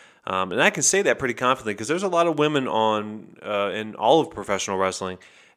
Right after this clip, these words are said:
uh, A E W, W W E, whatever you wanna do, New Japan. And there's some people out there doing some really great stuff. But I'll, I will confidently say that I believe that the,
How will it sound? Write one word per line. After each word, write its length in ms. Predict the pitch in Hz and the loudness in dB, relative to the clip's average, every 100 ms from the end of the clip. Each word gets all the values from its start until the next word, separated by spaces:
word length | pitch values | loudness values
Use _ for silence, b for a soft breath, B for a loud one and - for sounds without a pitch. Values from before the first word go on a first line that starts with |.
| - | -10
uh, 240 | 92 87 | -6 -4
A 60 | - | -4
E 160 | 113 113 | -2 0
W, 300 | 110 110 110 | -2 -2 -4
W 200 | 107 107 | -2 -2
W 180 | 107 | -2
E, 40 | 113 | -2
whatever 240 | 147 175 | 0 0
you 140 | 131 107 | 2 2
wanna 180 | 101 | 2
do, 220 | 98 95 95 | 0 -4 -2
New 160 | 113 | -4
Japan. 560 | 117 120 113 110 113 - - | -4 -6 -4 -4 -8 -16 -8
And 140 | 113 | -4
there's 120 | 165 | 0
some 340 | 208 202 180 - - - | 0 0 -2 -10 -20 -8
people 260 | 160 190 175 | -2 2 4
out 80 | 127 | 4
there 100 | 117 | 4
doing 180 | 123 120 | -2 -2
some 140 | 117 | -2
really 180 | 113 110 | 0 2
great 220 | 110 104 | 2 2
stuff. 600 | - 139 107 - - - - - | 4 4 4 -2 -20 -20 -10 2
But 300 | 110 107 - | 4 4 0
I'll, 440 | 104 139 160 170 | 2 4 4 2
I 140 | 123 156 | 4 4
will 140 | 147 | 2
confidently 600 | - 131 147 143 113 101 | -2 -2 -2 0 -4 -4
say 460 | 98 98 92 95 101 - | -4 -2 -2 -4 -12 -6
that 400 | 107 98 95 - | 0 2 2 2
I 160 | 110 | 2
believe 460 | 110 110 113 110 104 | 2 0 -2 -2 -2
that 160 | 101 98 | -4 -4
the, 400 | 101 98 95 | -8 -8 -10